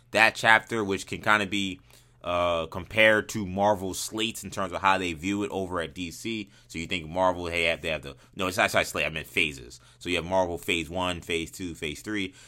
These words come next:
Uh, D C is using chapters. So this is gonna be chapter one. They're actually named. So this chapter is gonna be named Gods and Monsters. It'll include these new films: a new Superman movie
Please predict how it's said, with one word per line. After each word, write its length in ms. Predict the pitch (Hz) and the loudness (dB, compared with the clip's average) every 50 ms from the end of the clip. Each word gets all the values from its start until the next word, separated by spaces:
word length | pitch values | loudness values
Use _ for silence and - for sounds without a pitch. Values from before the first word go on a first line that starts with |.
| - - - | -20 -12 -4
Uh, 200 | 82 85 82 80 | -2 0 0 0
D 180 | - 104 104 | -2 -4 -4
C 240 | 95 - 107 101 95 | -4 -4 -4 -4 -4
is 180 | 87 80 80 85 | -4 -6 -8 -8
using 280 | 87 85 78 82 80 | -8 -8 -8 -10 -10
chapters. 580 | - - - 117 92 82 - - - 71 64 - | -6 0 6 8 8 8 8 4 -8 -12 -10 -10
So 160 | - 78 80 | -8 -6 -6
this 140 | 92 92 - | -6 -6 -6
is 60 | 92 82 | -8 -8
gonna 120 | 92 85 | -8 -8
be 60 | 82 | -10
chapter 380 | 76 - 101 90 85 - - 82 | -6 2 2 2 2 2 -6 -8
one. 360 | 82 85 87 87 87 87 85 | -6 -4 -2 -2 -2 -2 -2
They're 120 | 90 101 110 | 0 4 4
actually 440 | 117 110 - 101 92 92 87 - - - _ | 4 4 4 0 -2 -2 -4 -6 -12 -20 _
named. 600 | - 90 98 120 135 120 80 65 - - - - _ _ - _ | -12 -4 4 8 8 8 8 6 0 -10 -20 -20 _ _ -20 _
So 120 | - - 92 | -10 -6 -4
this 180 | 110 107 - | -4 -2 -4
chapter 480 | - - 131 135 135 120 123 - 113 101 | -2 4 10 10 10 10 10 6 0 0
is 120 | 95 90 | 0 0
gonna 140 | 95 98 95 | -2 -4 -2
be 140 | 95 92 87 | -2 -2 -2
named 400 | 90 98 98 95 95 95 82 - - _ _ _ _ - 80 | 0 0 0 0 0 -2 -4 -10 -16 _ _ _ _ -14 -4
Gods 520 | 101 98 101 104 104 104 107 95 78 - - | 0 2 4 6 6 4 4 2 -2 -4 -4
and 200 | 101 98 90 87 | -4 -4 -2 -2
Monsters. 680 | 90 98 98 98 92 - - - - - - - - - _ _ _ _ _ _ _ _ _ _ _ _ _ - | -2 0 0 0 0 -2 -6 -14 -14 -16 -18 -20 -20 -20 _ _ _ _ _ _ _ _ _ _ _ _ _ 0
It'll 140 | 107 110 107 | 2 2 2
include 460 | 101 95 - 143 143 107 80 71 - _ - _ _ - | 0 0 0 2 2 2 2 0 -6 _ -20 _ _ -16
these 600 | 73 76 107 123 139 147 147 143 139 135 131 - - | -6 0 4 4 4 6 6 4 2 2 2 -4 -8
new 260 | 85 95 110 120 120 | -4 0 2 2 2
films: 540 | 120 120 - 113 98 78 64 - - - - - - - - _ _ - | 2 2 2 2 2 2 -2 -6 -14 -18 -20 -20 -20 -20 -20 _ _ -2
a 140 | 87 90 85 | -2 0 0
new 440 | 87 95 113 135 143 156 156 151 143 _ _ _ | 2 2 4 4 6 4 4 0 -2 _ _ _
Superman 720 | - - - - 151 143 127 127 127 123 123 120 117 110 104 | -14 -8 -4 -4 -2 -2 -2 -2 2 6 6 8 6 6 4
movie 500 | 113 120 117 95 80 80 69 64 - | 2 2 2 2 0 -4 -6 -6 -10